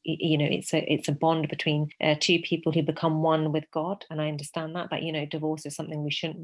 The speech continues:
really, shouldn't be something that we think of, but it happens, right? You get divorced, but our,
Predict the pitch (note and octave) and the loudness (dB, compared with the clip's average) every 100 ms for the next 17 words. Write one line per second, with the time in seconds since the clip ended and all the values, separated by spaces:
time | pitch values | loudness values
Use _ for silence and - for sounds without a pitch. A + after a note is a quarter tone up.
0 | D3+ D#3+ D#3 D3+ D3 - - - - - | 0 2 2 0 -2 -4 -12 -14 -16 -2
1 | G#3 F3+ F#3 G3 E3 D#3 - E3 D#3+ D3+ | 2 2 2 0 0 -2 -2 -2 -2 -6
2 | D3+ D3+ F3+ G3 G3 - C#4 - D3 - | -4 -4 0 2 2 0 -4 -4 -4 -4
3 | E3+ G3 - E3+ G3+ G3 D3+ D#3 D#3 - | -4 -4 -6 -2 -2 -2 -4 -4 -4 -4
4 | - F3+ F3 | -2 -2 -4